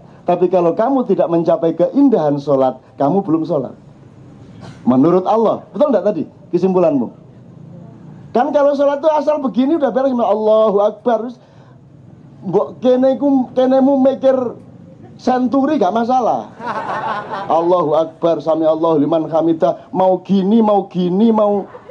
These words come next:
gini, gini, ndak apa-apa. Mau pakai aliran, ada macam-macam aliran, Ben. Ada sholat begini, dari tahiyat begini, sampai akhir. Ada yang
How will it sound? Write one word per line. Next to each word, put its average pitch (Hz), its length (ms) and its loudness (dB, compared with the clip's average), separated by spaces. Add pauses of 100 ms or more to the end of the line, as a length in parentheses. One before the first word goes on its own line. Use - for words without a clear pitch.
gini, 180 320 2
gini, 185 400 0
ndak 208 240 2
apa-apa. 247 280 -2 (680)
Mau 202 160 0
pakai 208 240 0
aliran, 214 400 0
ada 180 240 -2
macam-macam 190 480 -2
aliran, 226 240 2
Ben. 196 200 0 (680)
Ada 139 400 0
sholat 139 400 0
begini, 147 560 2 (1200)
dari 135 320 2
tahiyat 151 560 0
begini, 135 560 0 (800)
sampai 143 320 0
akhir. 131 320 -2 (320)
Ada 165 400 0
yang 160 160 2